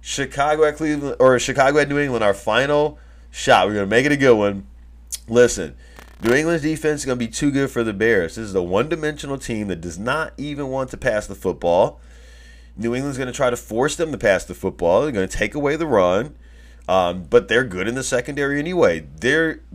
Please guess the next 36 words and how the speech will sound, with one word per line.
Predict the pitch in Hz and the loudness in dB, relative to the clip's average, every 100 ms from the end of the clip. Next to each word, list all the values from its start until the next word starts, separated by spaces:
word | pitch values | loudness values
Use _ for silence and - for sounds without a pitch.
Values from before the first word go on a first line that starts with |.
| 87 | -12
defense | 92 131 123 90 80 | -8 -6 -4 -4 -4
is | 92 | -10
in | 101 | -8
a | 90 | -8
great | 82 95 110 - | -4 0 0 -2
spot | - 90 85 | 0 2 2
this | 80 80 | -4 -12
week. | 80 - - - | -12 -14 -18 -4
There's | 98 95 | -2 -2
the | 82 | -8
smash | - 95 107 123 120 | -12 -2 2 4 2
spot. | - 95 95 90 - - - - - | 4 6 6 2 -6 -20 -20 -20 -14
Ramon | - 101 107 131 | -8 0 2 2
Stevenson | 127 127 120 120 117 | 0 -4 -4 -6 -8
is | 104 | -8
in | 104 | -10
a | |
smash | 90 92 95 104 110 | -10 -4 2 2 0
spot. | - 92 92 - | -2 2 2 0
I | 90 95 | -2 -2
feel | - 110 104 | -4 -4 -2
leery | 95 92 95 107 117 117 | -6 -8 -6 -2 0 0
about | 104 107 101 | 2 2 2
the | 101 | 0
other | 98 101 | 0 2
running | 95 95 95 | 0 -2 -2
backs. | 90 92 90 | -2 -2 -2
Harris, | 98 104 104 - | 0 0 0 -4
we | |
don't | 98 95 | -6 -2
know | 101 | 0
about | 92 | 0
his | 92 - | -2 -2
health | 98 98 92 | 2 2 0
or | |
whatever, | 87 87 95 101 87 82 | -4 -2 0 0 -2 -6